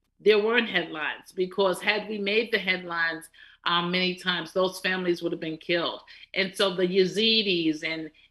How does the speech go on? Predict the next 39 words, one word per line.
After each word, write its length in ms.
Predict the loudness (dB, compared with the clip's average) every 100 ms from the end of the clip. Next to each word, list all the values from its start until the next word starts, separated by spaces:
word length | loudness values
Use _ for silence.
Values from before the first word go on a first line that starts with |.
| -6
and 180 | -4 -2
it 120 | 0
was 200 | 0 0
the 80 | -2
beginning 640 | -2 0 0 2 0 0 2
of, 220 | 2 0 -4 -20 -6
of 260 | -2 0 2
really 260 | 2 0
terrorism 720 | -2 0 2 4 6 4 2 -4
starting. 640 | -2 0 2 2 2 0 -6 -14 -6
Um, 380 | 0 2 0 -2 -2
we 180 | 0 4
didn't 340 | 4 2 0
know 300 | 4 6 4
how 480 | 4 2 2 -4 -10 _ _ _
divisive 560 | -2 4 2 4 0 0
it 80 |
was 140 | -2 -2
gonna 260 | -4 -4 0
be 120 | 2
or 100 | 2
how 180 | 2 0
explosive 600 | -4 -2 0 0 -2 -4
it 80 | -6
was 120 | -6
gonna 240 | -6 -2
be. 360 | 4 4 4 0 -12 -18 -6
Um, 140 | -6 -6 -16 -2
places 420 | 2 2 0 -2
like 200 | 0 0
Nigeria 840 | 0 -2 -2 2 4 6 4 6 6
and, 500 | 4 4 0 -6 -10 -8
and 100 | -6
Boko 260 | -6 -4 -4
Haram, 560 | -4 -4 -4 -4 -6 -8 -16 -20 -6
uh, 160 | -2 0
we 140 | 2
didn't 300 | 0 -2 0
realize 560 | 4 6 6 6 4